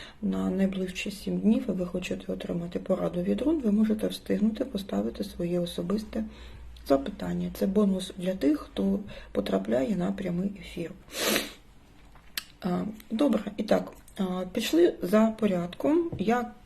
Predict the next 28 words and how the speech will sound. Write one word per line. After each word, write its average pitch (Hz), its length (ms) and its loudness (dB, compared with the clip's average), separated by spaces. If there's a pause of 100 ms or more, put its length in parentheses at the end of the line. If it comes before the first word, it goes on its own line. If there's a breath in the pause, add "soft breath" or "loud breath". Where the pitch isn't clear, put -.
як 208 180 4
завжди, 180 400 2
вчора 196 640 2
я 196 260 6
винула 190 400 4
руну 190 400 2 (680 loud breath)
одну 196 600 6
у 190 100 4
якості 202 500 2
прогноза 185 760 2 (160)
для 214 180 4
наступного 196 680 2
тижня, 175 460 -2
тобто 196 260 -2
для 202 160 0
того, 226 280 2
що 208 160 -2
вже 190 180 2
розпочався 196 840 -2
сьогодні, 233 600 -2
п'ятого 190 520 0
червня. - 480 -8 (360 loud breath)
Всім, 196 220 0
всім, 196 220 2
всім 180 260 -2
доброго 175 440 0
ранку, 285 420 2
всім 190 280 -4